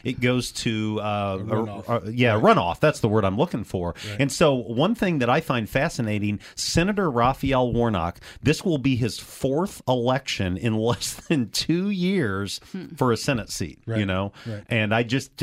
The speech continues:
Speaker 1: you're, you're exactly right. You look at the money that's gonna be spent,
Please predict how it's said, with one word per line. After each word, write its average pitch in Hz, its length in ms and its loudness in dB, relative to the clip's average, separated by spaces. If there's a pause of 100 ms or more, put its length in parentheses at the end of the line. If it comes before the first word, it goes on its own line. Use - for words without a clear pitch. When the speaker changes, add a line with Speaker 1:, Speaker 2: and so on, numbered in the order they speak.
Speaker 1:
you're, 143 260 2
you're 151 200 2
exactly 117 460 0
right. 104 220 0
You 123 140 -2
look 135 140 -2
at - 100 -12
the 107 80 -2
money 120 520 -2
that's 110 240 -6
gonna 110 160 -4
be 101 160 -6
spent, - 440 -2